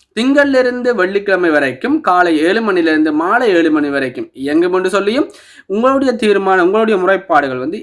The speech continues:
இருபத்தி நாலு மணித்தியாலயங்கள் வேலை நாட்களுக்கு வே-, ஒரு, ஒரு நாள், ஒரு வேலை நாட்களுக்குள் இருபத்தி நாலு மணித்தியாலத்துக்குள் தீர்த்து வைக்கப்படும் என்று சொல்லியும் சுற்றுலா சு-, சுற்றுச்சூழல் அமைச்சின் மூலம் அறிவிக்கப்பட்டிருக்குது. ஆகவே இவை நான் ரெண்டையும் உங்களுக்கு கொண்டு வந்த புதிய விடயம். நான் வாசிக்கிறத,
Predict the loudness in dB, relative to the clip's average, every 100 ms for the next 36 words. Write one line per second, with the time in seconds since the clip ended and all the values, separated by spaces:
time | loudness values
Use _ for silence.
0 | -10 -2 0 0 -2 -2 0 -2 -2 -2
1 | 0 0 2 2 0 0 0 2 2 0
2 | -2 -6 -6 -6 -6 -6 -8 -6 -4 -4
3 | -8 _ -2 2 2 2 2 0 2 2
4 | 2 2 0 -2 -10 -10 0 2 2 -2
5 | _ -2 0 0 0 0 0 -2 -2 0
6 | 0 0 -2 -2 -2 -2 -8 -20 _ -4
7 | -4 -4 -6 -4 -2 0 2 2 0 -4
8 | -8 -10 -10 -6 -8 -4 -2 -2 -2 -2
9 | -2 -4 -6 -6 -2 0 2 0 -2 -8
10 | -10 -6 -2 0 0 -2 -4 -6 -6 -4
11 | 0 -2 -4 _ _ _ -8 0 0 0
12 | -2 -2 -2 0 0 0 0 0 0 0
13 | 0 0 0 -2 -2 -2 0 0 2 0
14 | 0 0 0 2 0 0 -2 -4 -4 -2